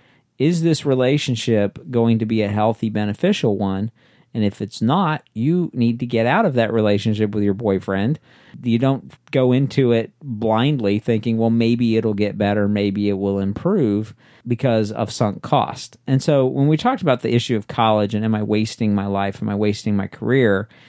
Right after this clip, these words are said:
this is something that I think people need to just really not bring into the equation. I think the question they need to ask is, um, "What is my purpose in life? What does God want me to do with my time, with my life? Where does he want me to serve?"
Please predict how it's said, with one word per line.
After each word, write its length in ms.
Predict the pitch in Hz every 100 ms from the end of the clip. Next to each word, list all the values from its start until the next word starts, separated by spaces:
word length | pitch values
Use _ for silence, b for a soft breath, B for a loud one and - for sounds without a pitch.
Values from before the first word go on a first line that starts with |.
| B B
this 280 | 135 139 139
is 100 | -
something 640 | 123 110 113 104 101 101
that 400 | 95 90 90 - _ -
I 40 |
think 480 | 95 113 95 - - b b b _
people 300 | - 120 107
need 260 | 104 101 95
to 460 | - 101 95 - -
just 240 | 113 110
really 180 | 143 165
not 260 | 110 117 110
bring 200 | 110 110
into 180 | 104 95
the 100 | 95
equation. 480 | - 156 147 101
I 60 | 92
think 160 | 127 104
the 60 |
question 340 | 95 110 - 101
they 100 | 98
need 140 | 92
to 100 | -
ask 360 | 104 113 - 107
is, 300 | 95 92 - b b _
um, 300 | 107 98 95
"What 160 | 107 123
is 120 | 139
my 120 | 147
purpose 420 | - 143 139 139
in 120 | 143 117
life? 340 | 95 95 -
What 100 | 107
does 140 | 101
God 260 | 113 101 127
want 240 | 139 139
me 140 | 127 123
to 100 | 120
do 440 | 113 98 95 95 -
with 220 | 95 -
my 120 | 92
time, 520 | - 131 123 127 127 127
with 180 | 104 98
my 80 |
life? 420 | 95 107 110 104 107
Where 100 | 90
does 120 | 92
he 100 | 107
want 200 | 98 90
me 120 | 113
to 80 | 131
serve?" 480 | - 107 98 95